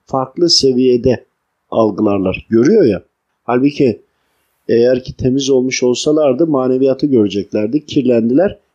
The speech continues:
Yine açık. İfrit kısmını görüyorlar. Onlar da onları kandırıyor vesaire, rahatsız ediyor gibi. Şimdi talep edilmiş olsa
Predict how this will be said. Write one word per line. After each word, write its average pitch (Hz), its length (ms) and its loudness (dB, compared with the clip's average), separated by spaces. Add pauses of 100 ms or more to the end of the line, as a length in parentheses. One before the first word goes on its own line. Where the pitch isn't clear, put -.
Yine 131 260 0
açık. 123 340 -2 (380)
İfrit 180 320 -4
kısmını 151 440 2
görüyorlar. 120 500 4
Onlar 151 360 2
da 120 40 2
onları 113 260 0
kandırıyor 156 520 0
vesaire, 147 500 2
rahatsız 135 420 0
ediyor 139 200 2
gibi. 127 320 -2 (580)
Şimdi 143 420 2 (360)
talep 151 300 2
edilmiş 117 480 -2
olsa 110 440 -2